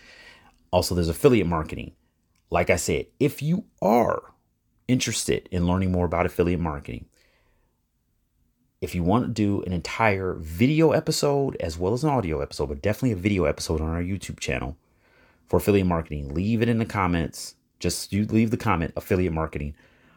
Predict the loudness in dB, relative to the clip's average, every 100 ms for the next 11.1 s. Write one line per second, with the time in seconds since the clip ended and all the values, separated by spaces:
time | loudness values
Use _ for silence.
0 | _ -2 -2 0 2 4 4 4 2 2
1 | 0 _ _ _ _ -10 -4 -4 -2 -4
2 | -8 -8 -4 2 4 4 0 0 -2 -2
3 | 0 2 2 -2 -4 -4 -8 _ _ _
4 | _ _ _ _ _ _ _ 2 2 0
5 | -8 -10 -6 -4 -2 -2 -2 -2 0 0
6 | 2 0 0 -6 -20 _ _ -4 -2 -2
7 | -2 2 2 6 4 4 -2 -4 -4 -4
8 | -4 -4 -6 -6 -2 0 0 -2 -8 _
9 | _ -14 -2 0 0 -2 -2 -2 -2 -4
10 | -8 -4 -2 0 0 0 0 -2 -4 -6
11 | -14